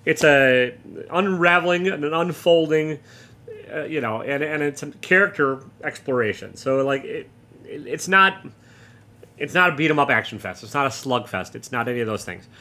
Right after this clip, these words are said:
But yeah, I think if in the right hands, it'd be a fantastic series. But I, I, judging this on its own merit,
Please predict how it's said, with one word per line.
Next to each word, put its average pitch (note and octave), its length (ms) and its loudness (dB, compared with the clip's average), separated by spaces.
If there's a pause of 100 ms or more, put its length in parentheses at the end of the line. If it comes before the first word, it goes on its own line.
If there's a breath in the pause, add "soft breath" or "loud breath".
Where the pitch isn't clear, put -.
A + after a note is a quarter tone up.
(1300 loud breath)
But - 140 -10
yeah, D3+ 140 6
I C#3 60 6
think F3+ 260 4 (300)
if F3+ 200 0
in F#3 160 2
the G3 60 8
right A3 160 8
hands, F3 260 4
it'd B2+ 80 -2
be C3+ 80 4
a B2 40 2
fantastic B2+ 480 2
series. A2+ 280 0
But D3+ 140 -2
I, F#3+ 240 -4
I, G2+ 320 -6
judging G#3+ 400 4
this G#3 160 6
on F#3+ 80 6
its D#3+ 120 2
own D#3+ 200 4
merit, D3 360 4